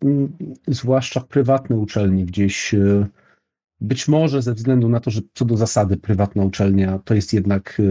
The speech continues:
e, podmiot charakteryzujący się innym, inną zwrotnością i inną dynamiką niż, e, potężna uczelnia,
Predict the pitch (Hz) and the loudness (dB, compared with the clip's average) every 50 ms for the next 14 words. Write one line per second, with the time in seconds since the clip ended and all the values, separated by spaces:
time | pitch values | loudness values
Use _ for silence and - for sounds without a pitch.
0 | 92 95 90 - - 107 98 101 101 98 95 - - - _ _ _ _ _ _ | 2 0 -2 -2 0 0 2 4 4 2 2 -2 -6 -18 _ _ _ _ _ _
1 | _ _ _ - - 113 113 - - 131 127 113 113 120 123 127 127 - 123 - | _ _ _ -2 -2 -2 -2 0 0 2 2 2 2 0 0 -2 -2 -4 -6 -6
2 | 139 - - 147 139 139 135 131 127 131 127 127 127 127 127 127 123 - _ _ | -6 -6 -4 -2 0 0 2 2 2 2 2 2 2 2 2 0 0 -4 _ _
3 | _ _ _ _ _ _ _ - 143 156 156 151 147 135 110 117 113 127 127 127 | _ _ _ _ _ _ _ 2 4 4 4 4 2 0 -2 -2 -2 -2 -2 -2
4 | - 135 131 123 - - 131 127 135 131 131 127 127 120 117 120 117 110 110 110 | -2 -2 -2 -2 -2 -2 -2 0 0 2 2 2 4 2 2 0 0 0 0 0
5 | 107 104 104 101 101 - 98 95 98 98 98 98 - - - 101 98 95 - - | 0 0 -2 -2 0 0 0 2 2 2 0 0 -4 -4 -2 -2 -2 -2 -2 -4
6 | 123 127 - 123 117 117 117 104 113 107 104 101 101 - 120 107 107 104 104 101 | -4 -2 0 2 2 2 2 2 0 0 -2 -2 -2 0 0 0 2 2 2 2
7 | 101 101 101 | 2 0 -2